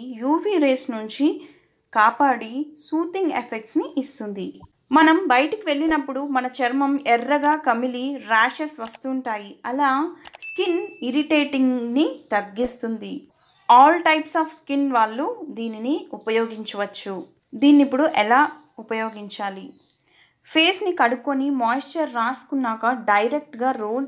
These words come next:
చేసి పెట్టుకోవచ్చు. అలాగే మేకప్ వేసుకున్నాక కూడా దీనిని పెట్టుకోవచ్చు. మేకప్ పైనుంచి వాడొచ్చు. మేకప్ అస్సలు డిస్టర్బ్ అవ్వదు. ఇది ట్రాన్స్పరెంట్‌గా ఉండడం వల్ల మనకి పెట్టుకున్న ఫీలింగ్ కూడా ఉండదు.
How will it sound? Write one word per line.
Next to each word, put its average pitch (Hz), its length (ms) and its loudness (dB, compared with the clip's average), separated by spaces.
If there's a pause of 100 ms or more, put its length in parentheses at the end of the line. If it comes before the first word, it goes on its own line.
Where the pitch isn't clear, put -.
చేసి 220 260 -8
పెట్టుకోవచ్చు. 214 840 -4
అలాగే 226 480 2
మేకప్ 240 600 -6
వేసుకున్నాక 233 720 -2 (640)
కూడా 277 440 4
దీనిని 262 300 -4
పెట్టుకోవచ్చు. 208 840 -12 (440)
మేకప్ 320 460 2
పైనుంచి 277 520 0 (320)
వాడొచ్చు. 214 800 2
మేకప్ 269 460 4
అస్సలు 277 420 0
డిస్టర్బ్ 262 440 -4
అవ్వదు. 196 360 -8 (420)
ఇది 311 400 6
ట్రాన్స్పరెంట్‌గా 320 920 2
ఉండడం 247 360 0
వల్ల 220 240 -2 (320)
మనకి 226 400 -4
పెట్టుకున్న 277 760 -2
ఫీలింగ్ 254 460 -4
కూడా 233 380 0
ఉండదు. 202 480 -6